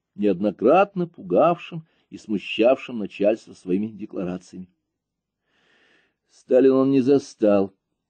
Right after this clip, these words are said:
но пришедший из глубин нерассуждающего детства образ пожилого, медлительного отца народов с трубкой, готовый выпустить клубы густого дыма,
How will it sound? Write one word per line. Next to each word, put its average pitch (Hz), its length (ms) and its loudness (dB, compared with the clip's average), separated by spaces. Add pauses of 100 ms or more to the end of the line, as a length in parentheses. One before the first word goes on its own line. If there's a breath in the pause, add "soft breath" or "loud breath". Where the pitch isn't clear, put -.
(160)
но 101 160 -2
пришедший 117 540 2
из 98 100 -2
глубин 113 420 2
нерассуждающего 104 1160 0
детства 92 580 0
образ 95 400 2
пожилого, 92 760 2 (180)
медлительного 90 800 -2
отца 85 240 -8
народов 92 600 0 (120)
с - 180 -20
трубкой, 95 540 -2 (240)
готовый 90 340 -4
выпустить 107 460 0
клубы 117 300 2
густого 120 480 0
дыма, 107 340 2